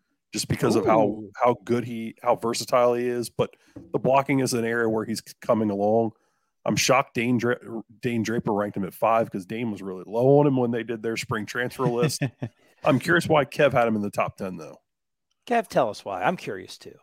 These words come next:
Speaker 3: I mean, I, I think you nailed it. I think what was kind of interesting is in the spring, you almost exclusive, in the spring game, so what was, what was public, you exclusively saw him kind of in that, like, inline tight end or kind of,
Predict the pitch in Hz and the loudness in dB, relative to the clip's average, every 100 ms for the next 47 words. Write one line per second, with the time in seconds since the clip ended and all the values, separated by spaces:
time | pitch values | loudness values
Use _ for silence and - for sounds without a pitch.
0 | _ _ _ _ _ _ - 196 208 - | _ _ _ _ _ _ -6 -2 -2 -2
1 | 170 170 240 196 123 110 110 - 117 123 | -2 -2 -4 -2 -2 0 -2 0 0 0
2 | 143 - - - 135 147 - 180 156 123 | -4 -6 -18 -6 -2 -2 0 -4 -2 -4
3 | 165 143 - 123 107 107 107 - - 117 | -2 -2 -2 -4 -4 -4 -8 -8 -8 -2
4 | 117 110 101 107 110 104 - - - 107 | 0 0 -2 -4 -4 -8 -12 -14 -10 -10
5 | - 101 - 123 117 147 117 98 90 69 | -8 -12 -6 -6 -4 -4 -6 -4 -6 -8
6 | 90 - 95 95 73 107 - _ 110 110 | -14 -10 -6 -4 -2 -4 -4 _ -4 -2
7 | 98 - 107 90 95 - _ _ _ _ | -2 -4 -6 -4 -6 -8 _ _ _ _
8 | _ - 110 - - 139 127 113 110 - | _ -6 -6 -6 -2 -2 -2 -2 -2 0
9 | 107 101 117 107 101 98 98 - 95 - | 0 -2 -4 -4 -4 -4 -4 -4 -8 -6
10 | 107 107 104 101 98 98 98 95 95 98 | -8 -6 -4 -6 -4 -4 -2 -4 -4 -6
11 | 95 95 - 104 98 92 | -6 -8 -8 -6 -4 -6